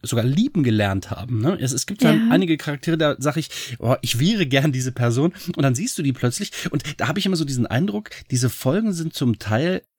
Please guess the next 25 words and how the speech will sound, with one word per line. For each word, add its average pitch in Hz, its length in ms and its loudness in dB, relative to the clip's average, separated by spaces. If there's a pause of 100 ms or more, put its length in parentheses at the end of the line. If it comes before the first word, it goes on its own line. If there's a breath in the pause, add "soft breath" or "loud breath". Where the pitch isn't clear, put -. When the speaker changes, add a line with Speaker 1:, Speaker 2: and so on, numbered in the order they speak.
Speaker 1:
aus 165 400 0
der 156 200 2
Sicht 117 600 -4 (300)
dieser 165 260 2
Person 156 440 2
geschrieben. 90 520 -4 (400 loud breath)
Weißt 226 180 6
du, - 20 0
was 185 60 2
ich 190 40 0
Speaker 2:
Mhm. 160 60 4
Speaker 1:
meine? 156 100 6
Es 156 80 -2
gibt 180 160 -2
ja 143 100 6
in, 123 140 0
auch 127 160 2
in 127 60 4
Speaker 2:
Ja. 214 80 6
Speaker 1:
anderen 175 240 6
Serien 143 260 4
gibt - 180 -2
es 151 120 -2
so 135 100 2
Folgen, 165 400 0